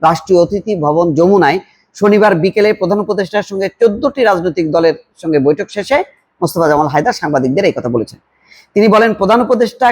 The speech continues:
ক্যাটাগরিক্যালি অর্থাৎ সুস্পষ্টভাবে বলেছেন তিনি আগামী চার পাঁচ দিনের মধ্যে নির্বাচনের সময়সীমা তারিখ ঘোষণা করবেন।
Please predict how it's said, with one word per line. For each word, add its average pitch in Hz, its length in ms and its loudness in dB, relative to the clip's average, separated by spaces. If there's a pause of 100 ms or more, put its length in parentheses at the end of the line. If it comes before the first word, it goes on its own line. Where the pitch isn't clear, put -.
(140)
ক্যাটাগরিক্যালি 214 840 0 (220)
অর্থাৎ - 300 -6
সুস্পষ্টভাবে 214 1000 -2 (880)
বলেছেন 214 340 2 (120)
তিনি 202 180 0
আগামী 185 340 2 (160)
চার 196 260 4 (200)
পাঁচ 190 200 2 (160)
দিনের 269 200 0
মধ্যে 151 260 0
নির্বাচনের 165 520 0
সময়সীমা 170 400 -4
তারিখ 180 320 0
ঘোষণা 139 260 -4
করবেন। 170 320 0